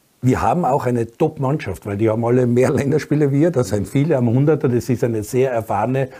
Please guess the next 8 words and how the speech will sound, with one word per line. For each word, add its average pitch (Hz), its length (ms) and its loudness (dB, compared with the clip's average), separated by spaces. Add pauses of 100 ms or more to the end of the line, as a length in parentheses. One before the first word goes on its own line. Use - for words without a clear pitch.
(120)
coole 143 360 2
Truppe, 139 360 2
sehr 131 240 0
viele 131 240 2
Legionärinnen. 120 760 0 (160)
Also 113 220 0
ich 120 80 0
glaub, 117 300 0